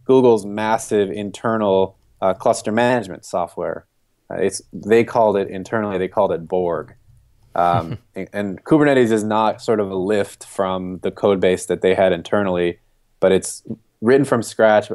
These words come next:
Speaker 1: modeled after a lot of the primitives that they had internally. Um, and yes, it, it is a beast. Um, there is a, there's quite a few moving parts, um, and, you know, they all talk to each other in very specific ways.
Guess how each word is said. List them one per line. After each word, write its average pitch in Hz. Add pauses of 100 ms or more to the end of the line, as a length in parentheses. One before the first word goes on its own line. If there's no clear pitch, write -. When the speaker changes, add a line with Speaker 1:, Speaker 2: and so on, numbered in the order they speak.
(140)
Speaker 1:
modeled 107
after 98
a 90
lot 95
of 92
the 87
primitives 92
that 90
they 90
had 90
internally. 82 (580)
Um, 82 (180)
and 107
yes, 135
it, 107
it 110
is 139
a 120
beast. 104 (100)
Um, 92
there 113
is 104
a, 95 (380)
there's 95
quite 147
a 147
few 143
moving 113
parts, 135
um, 98 (540)
and, 104
you 113
know, 101
they 104
all 110
talk 120
to 123
each 113
other 110
in 101
very 104
specific 104
ways. 127